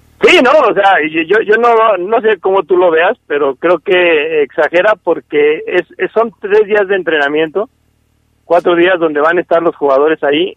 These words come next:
y, y, y que es bueno para un, un, un equipo mexicano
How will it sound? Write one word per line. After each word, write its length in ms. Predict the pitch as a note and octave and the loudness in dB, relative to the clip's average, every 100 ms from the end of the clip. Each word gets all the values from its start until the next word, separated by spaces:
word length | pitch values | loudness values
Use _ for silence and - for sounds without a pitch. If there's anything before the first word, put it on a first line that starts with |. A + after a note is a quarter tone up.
| - | -12
y, 120 | E3+ | -12
y, 380 | - F3+ - F3 | -10 -10 -10 -12
y 40 | |
que 140 | - G#3+ | 0 0
es 100 | G3+ | 2
bueno 360 | G#3 A3 A3 | 0 0 0
para 720 | G3+ F#3 D#3+ E3 D#3 D#3+ E3 - | -2 -2 2 2 2 2 -2 -4
un, 480 | F#3+ G3 G#3 G#3 | -4 -2 -2 -2
un, 480 | F#3+ F#3+ G#3+ G#3+ A3 | -2 -2 -2 -2 -2
un 200 | F3+ A3 | 0 2
equipo 460 | A3 - A3 E3+ G3 | 0 -2 -6 0 0
mexicano 600 | F#3+ G3 G#3+ G#3 G#3+ | 0 -2 0 0 0